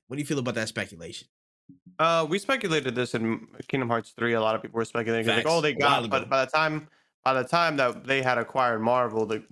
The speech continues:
Speaker 2: the game was already again, this is two thousand thirteen. I don't even know, like, when Marvel even got bought by Disney. Um,
Speaker 1: Psh,
Speaker 2: but
Speaker 1: I, ah, I'm trying to figure out when it was. Hold on, that, that's worth a Google.
Speaker 2: Yeah.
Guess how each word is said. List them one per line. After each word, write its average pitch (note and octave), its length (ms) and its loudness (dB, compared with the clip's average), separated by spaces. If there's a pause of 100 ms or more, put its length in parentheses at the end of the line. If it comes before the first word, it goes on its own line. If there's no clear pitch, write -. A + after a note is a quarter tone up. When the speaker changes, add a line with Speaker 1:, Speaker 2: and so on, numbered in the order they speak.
(120)
Speaker 2:
the B2 80 -14
game C3 200 0
was A#2 140 0
already A2+ 480 0 (340)
again, C#3+ 360 0 (200)
this F3 140 -2
is F#3 140 -10
two G3 100 2
thousand E3+ 180 0
thirteen. D3+ 440 0
I C3+ 100 2
don't F#3 120 2
even D#3 180 2
know, C3+ 460 2 (300)
like, B2+ 340 0 (240)
when C#3 640 2 (120)
Marvel C3+ 500 2
even C3 160 0
got A#2 240 0
bought A#2+ 240 2
by A#2 160 0
Disney. A2+ 720 -4 (460)
Um, A#2 260 0
Speaker 1:
Psh, - 560 -4
Speaker 2:
but C3 120 2
Speaker 1:
I, D#3 180 -2 (520)
ah, C3+ 640 -2
I'm D3 140 -2
trying G#3 200 0
to F3+ 60 2
figure D#3 300 0
out F2+ 100 -2
when B2 140 0
it G2+ 100 0
was. G2 300 0
Hold G2 160 -2
on, F2+ 160 -4
that, G2+ 220 -4 (240)
that's C3 140 -6
worth A2+ 200 -2
a G2 40 -2
Google. F#2+ 400 -2
Speaker 2:
Yeah. C#3+ 240 0